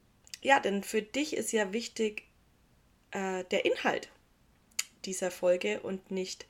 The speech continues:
wie die Folge anfängt oder aufhört oder wie das Cover aussieht.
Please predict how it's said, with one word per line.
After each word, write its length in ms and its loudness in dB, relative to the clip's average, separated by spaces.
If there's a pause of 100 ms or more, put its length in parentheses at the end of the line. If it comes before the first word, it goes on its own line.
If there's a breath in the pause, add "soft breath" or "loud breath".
(420 loud breath)
wie 220 -4
die 120 -6
Folge 400 0
anfängt 600 -6 (100)
oder 340 -6
aufhört 540 -6 (160)
oder 240 -2
wie 60 -10
das 220 -6
Cover 280 -6
aussieht. 460 -12